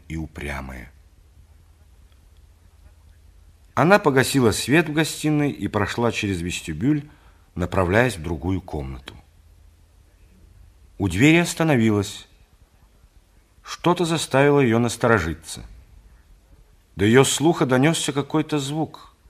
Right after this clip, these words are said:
лёгкий шорох, словно там кто-то двигался. Женщина спрашивала себя, кто из слуг мог в такой час бродить по комнатам.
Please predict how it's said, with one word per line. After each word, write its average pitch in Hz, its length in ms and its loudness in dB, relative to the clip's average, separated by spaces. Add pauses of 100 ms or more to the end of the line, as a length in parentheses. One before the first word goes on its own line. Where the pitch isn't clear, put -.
(840)
лёгкий 143 400 0
шорох, 113 640 0 (840)
словно 139 380 0
там 143 180 2
кто-то 139 300 -2
двигался. 101 720 -4 (1600)
Женщина 175 500 -2
спрашивала 151 680 0
себя, 85 280 -8
кто 165 320 -2
из 156 100 0
слуг 147 400 -6
мог 123 300 -2
в - 60 -18
такой 123 340 -4
час 127 320 -4
бродить 110 400 -6
по 117 80 -6
комнатам. 67 640 -12